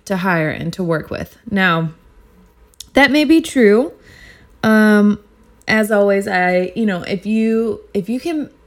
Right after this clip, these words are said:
hire an accountant and pay full price, absolutely do that. That's my rule of thumb for any business. If you, if you are willing and able, not willing, if you're able to pay full price,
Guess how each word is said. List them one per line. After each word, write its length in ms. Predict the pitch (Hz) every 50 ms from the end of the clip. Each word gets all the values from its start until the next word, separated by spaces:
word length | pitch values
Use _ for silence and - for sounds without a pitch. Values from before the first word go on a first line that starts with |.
| _ _
hire 280 | - - 240 254 285 302
an 120 | 311 285
accountant 360 | 262 240 - 240 220 208 208 190
and 120 | 180 185
pay 160 | - - 190 190
full 240 | 185 - 202 202
price, 420 | 196 - - 185 165 160 160 - - -
absolutely 500 | - 185 180 185 - 190 175 - - 175
do 140 | 156 160 180
that. 260 | - - - - -
That's 320 | 190 180 180 180 180 - -
my 120 | 190 175
rule 260 | 170 165 165 165 165
of 120 | 160 160 160
thumb 200 | - 175 165 165
for 120 | - 165
any 240 | - 180 180 170 165
business. 580 | 160 160 165 175 - - - - 202 - - -
If 220 | - 180 175 -
you, 300 | 190 196 196 202 185 - - -
if 200 | 190 190 190 -
you 200 | 196 214 233 247
are 140 | 240 226
willing 420 | 220 202 208 208 208 208 208 202 196
and 120 | 180 170
able, 420 | - 196 208 208 202 214 214 208 202
not 260 | 226 196 190 180 165
willing, 280 | 165 170 156 151 160
if 120 | 190 - -
you're 140 | 202 208 -
able 380 | - - 165 170 170 196 202 202
to 120 | - 196
pay 220 | 175 - 190 175
full 260 | 175 175 - 180 175 165
price, 480 | 170 - - 185 214 262 269 - -